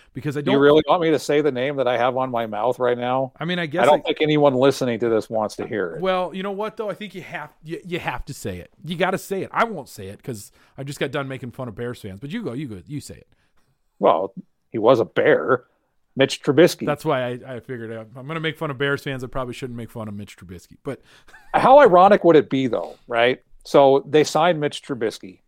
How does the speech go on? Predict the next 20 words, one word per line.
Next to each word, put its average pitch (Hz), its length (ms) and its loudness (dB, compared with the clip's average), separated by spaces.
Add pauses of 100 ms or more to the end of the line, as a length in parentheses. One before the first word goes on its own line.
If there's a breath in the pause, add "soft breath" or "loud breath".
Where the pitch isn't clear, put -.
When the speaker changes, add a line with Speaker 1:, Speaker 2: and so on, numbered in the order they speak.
(300)
Speaker 2:
George 143 280 2
Payton 156 240 0
somehow 131 640 2
is 123 180 -4
able 127 280 0
to, 117 300 0 (720)
to 135 100 0
reach 143 280 2
for 151 100 -2
the 131 80 0
moon, 113 400 -4 (320)
trades 151 380 2
for 147 160 -2
Deshaun 120 380 0
Watson. 101 460 -2 (280)
How 175 220 6
ironic 127 540 4
would 90 120 -16
that 113 260 0
be? 82 240 -16